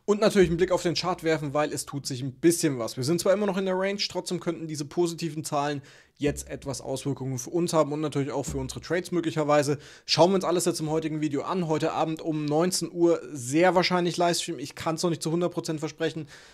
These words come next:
aber ich versuch's auf jeden Fall zu schaffen, wenn jetzt nichts mehr so dazwischen kommt. Ich hoffe es zumindest nicht. Und ja, bevor wir starten, gerne dem Video ein Like da lassen.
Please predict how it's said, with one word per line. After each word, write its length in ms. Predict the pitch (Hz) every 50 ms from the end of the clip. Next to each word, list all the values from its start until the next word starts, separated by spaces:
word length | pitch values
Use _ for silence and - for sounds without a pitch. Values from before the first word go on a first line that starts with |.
| _ _ _ _
aber 360 | 156 156 151 151 151 - -
ich 160 | 160 143 -
versuch's 400 | - 151 135 127 151 147 - -
auf 220 | - 151 147 123 156
jeden 160 | 147 127 131
Fall 180 | - 143 135 131
zu 80 | 139
schaffen, 340 | 127 - 147 147 - 147 135
wenn 100 | 135 135
jetzt 260 | 139 135 - - -
nichts 400 | 139 139 139 - - - - -
mehr 240 | 135 135 131 135 131
so 160 | 117 135 135
dazwischen 360 | 135 127 - - 143 127 139
kommt. 200 | 131 135 131 123
Ich 100 | 117 -
hoffe 180 | 135 131 - 139
es 120 | 131 -
zumindest 340 | - 131 127 127 123 123 -
nicht. 180 | 151 160 - - - - - - - - - _ _
Und 420 | 202 196 196 202 202 202 190 196
ja, 80 | 208 202
bevor 260 | 185 175 - 202 196
wir 80 | 190
starten, 440 | 185 - 190 190 190 208 202 185 -
gerne 240 | - 180 180 180 180
dem 120 | 180 175
Video 180 | 175 175 165 170
ein 60 | 165
Like 200 | 165 180 180 175
da 80 | - 175
lassen. 320 | 170 175 160 175 175 170